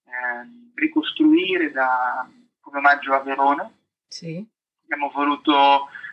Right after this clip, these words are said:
Speaker 1: far sì che il profumo fosse anche una nuova reinterpretazione,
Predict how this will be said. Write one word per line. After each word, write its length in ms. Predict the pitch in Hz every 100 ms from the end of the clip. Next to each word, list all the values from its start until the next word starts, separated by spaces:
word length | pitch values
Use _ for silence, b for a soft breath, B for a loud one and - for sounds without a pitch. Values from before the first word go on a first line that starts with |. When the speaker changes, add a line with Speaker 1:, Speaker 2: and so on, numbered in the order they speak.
| -
Speaker 1:
far 180 | 151 -
sì 120 | 196
che 80 | 185
il 140 | 165
profumo 640 | - 156 - 349 202 - -
fosse 440 | 302 - - -
anche 300 | 151 160 -
una 340 | 160 147 139 -
nuova 440 | - 175 160 151 151
reinterpretazione, 1700 | 151 156 151 151 156 147 - - _ - 156 135 143 151 196 254